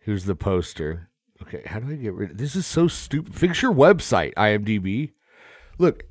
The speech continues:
half the poster is completely covered by that info at the bottom, and you can't get rid of it.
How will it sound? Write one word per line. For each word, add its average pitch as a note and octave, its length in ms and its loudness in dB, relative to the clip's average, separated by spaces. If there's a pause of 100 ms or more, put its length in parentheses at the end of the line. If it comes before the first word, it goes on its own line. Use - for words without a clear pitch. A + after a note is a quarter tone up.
half D3+ 380 6
the F#3 120 2
poster G#2+ 680 4
is A#2+ 120 -2
completely C#3+ 420 2
covered C#3 400 2
by G2+ 180 4
that G2 380 0
info A#2+ 440 4
at F2+ 100 2
the F#2 80 -4
bottom, E2+ 460 -2 (240)
and B2 100 2
you B2+ 80 0
can't D3+ 260 0
get C#3 120 2
rid F3 180 4
of - 80 -2
it. - 140 -14